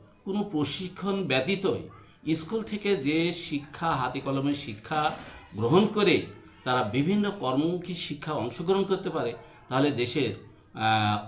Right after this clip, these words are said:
উন্নয়ন, আহ, এবং, আহ, আহ, তারা একটা সুন্দর জীবনে, আহ, সেট আপ হতে পারবে। যাতে প্রত্যেকে আমরা কর্মের ভিতরে ব্যস্ত থাকি। আর বাকি যে থার্টি পার্সেন্ট, আহ, স্টুডেন্ট উচ্চ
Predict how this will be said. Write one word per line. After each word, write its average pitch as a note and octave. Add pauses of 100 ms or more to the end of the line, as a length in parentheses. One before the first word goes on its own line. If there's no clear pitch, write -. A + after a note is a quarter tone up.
উন্নয়ন, C#3+
আহ, - (120)
এবং, B2 (240)
আহ, F#2+ (840)
আহ, F2+ (120)
তারা D3 (880)
একটা G3 (180)
সুন্দর A#3+ (120)
জীবনে, D#3
আহ, -
সেট F3
আপ -
হতে A2
পারবে। E2 (500)
যাতে A3 (180)
প্রত্যেকে A#3+
আমরা G#3 (480)
কর্মের F3+
ভিতরে E3+ (200)
ব্যস্ত D#3+ (120)
থাকি। G#2+ (380)
আর C3 (120)
বাকি G#3 (100)
যে A#3+ (280)
থার্টি A3+
পার্সেন্ট, A3
আহ, -
স্টুডেন্ট E3+ (140)
উচ্চ -